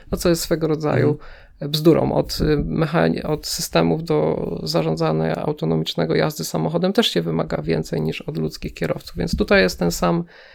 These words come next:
Speaker 1: e, ten sam, mm, syndrom, ale no, robot, robot też jest jakimś kawałkiem software'u, który trzeba utrzymywać i, e,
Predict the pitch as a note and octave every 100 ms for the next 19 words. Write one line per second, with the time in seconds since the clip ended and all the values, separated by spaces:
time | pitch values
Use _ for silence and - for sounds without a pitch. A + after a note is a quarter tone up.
0 | - - _ - D#3 D#3 D#3+ D#3 D#3 E3
1 | E3 E3 D#3+ D#3+ - C#3+ D#3 D#3 D#3+ D#3+
2 | - F3 D3+ E3 G3+ - E3+ F3 F#3 -
3 | F3 F3+ F3 F3+ G3 F#3+ - - - F3
4 | G#3+ G#3 - G#3+ G3+ F#3 E3+ E3+ - F3
5 | F3+ E3+ E3+ E3 - - G3 G3+ - -
6 | - - E3+ E3+ - F3 E3 E3+ - F3
7 | E3 D#3+ G#3 D4+ - - - - _ _
8 | F3+ G#3+ - - - - E3+ - -